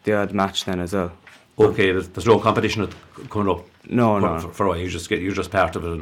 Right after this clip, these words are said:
Speaker 2: and
Speaker 1: Yeah.
Speaker 2: just, uh, so you must be obviously a leader on that squad. Lads, younger lads will be looking up to you with your performances at,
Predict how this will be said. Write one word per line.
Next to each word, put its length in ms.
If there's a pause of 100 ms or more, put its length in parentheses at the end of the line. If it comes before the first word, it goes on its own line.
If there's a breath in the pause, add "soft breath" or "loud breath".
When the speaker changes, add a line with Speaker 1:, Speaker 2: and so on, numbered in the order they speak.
Speaker 2:
and 40
Speaker 1:
Yeah. 120
Speaker 2:
just, 300
uh, 180 (380 loud breath)
so 80
you 60
must 180
be 60
obviously 360
a 40
leader 300
on 120
that 160
squad. 320 (340 loud breath)
Lads, 200
younger 300
lads 160
will 60
be 40
looking 180
up 120
to 140
you 40
with 140
your 120
performances 680
at, 120